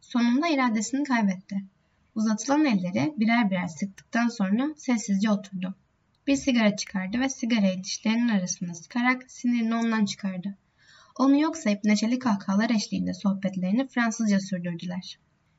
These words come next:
Yaşlı adam sessizce oturdu ve sigarasını hışımla çiğnemeye sürdürdü. Ta ki kahverengi özü dişlerinin arasına akana kadar. İçinden "Haklısınız, haklısınız." diye geçiriyordu. Benim suratıma tükürmeli. Bir de gittim adamla tokalaştım.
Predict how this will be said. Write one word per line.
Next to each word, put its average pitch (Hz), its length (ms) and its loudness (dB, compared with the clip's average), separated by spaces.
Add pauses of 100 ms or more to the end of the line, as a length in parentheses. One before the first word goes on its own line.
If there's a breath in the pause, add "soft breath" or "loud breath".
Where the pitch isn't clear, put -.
Yaşlı 311 380 4
adam 339 180 0
sessizce 269 480 0
oturdu 214 380 0
ve 285 100 2
sigarasını 220 600 -2
hışımla 247 460 0
çiğnemeye 208 480 2
sürdürdü. 185 600 -10 (220)
Ta 277 260 4
ki 247 340 -4
kahverengi 214 600 2
özü 190 280 0
dişlerinin 185 460 -2
arasına 190 440 0
akana 190 320 -2
kadar. - 420 -20 (300)
İçinden 277 640 0
"Haklısınız, 208 680 -4 (280)
haklısınız." 247 640 0
diye 196 120 4
geçiriyordu. 185 680 -2 (640 soft breath)
Benim 302 240 2
suratıma 247 460 0
tükürmeli. 190 720 -4
Bir 277 200 6
de 269 60 6
gittim 240 340 0
adamla 208 320 4
tokalaştım. 196 680 -6